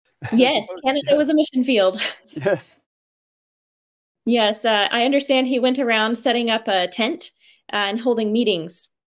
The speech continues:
Speaker 2: in that region. Now, his son, uh, also was involved with mission work, and when he was old enough, he, uh, was sent to Japan with his family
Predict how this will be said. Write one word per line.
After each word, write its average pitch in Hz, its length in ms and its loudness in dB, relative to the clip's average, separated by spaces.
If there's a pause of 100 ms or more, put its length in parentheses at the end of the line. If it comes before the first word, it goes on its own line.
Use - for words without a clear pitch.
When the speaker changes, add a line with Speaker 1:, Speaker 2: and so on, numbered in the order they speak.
(800)
Speaker 2:
in 220 140 0
that 202 200 -2
region. 190 440 -2 (1500)
Now, 220 240 2
his 240 260 -4
son, 294 440 0 (380)
uh, 226 300 0
also 220 680 2
was 226 160 0
involved 226 400 0
with 196 180 -4
mission 208 320 -2
work, 175 300 -2 (160)
and 202 440 -2 (160)
when 214 200 0
he 233 240 2
was 202 160 -2
old 240 200 2
enough, 233 380 0
he, 226 540 0 (280)
uh, 190 300 -4
was 196 180 -2
sent 226 280 -2
to 247 160 -4
Japan 220 480 -2
with 214 100 -6
his 214 180 -8
family 185 560 -6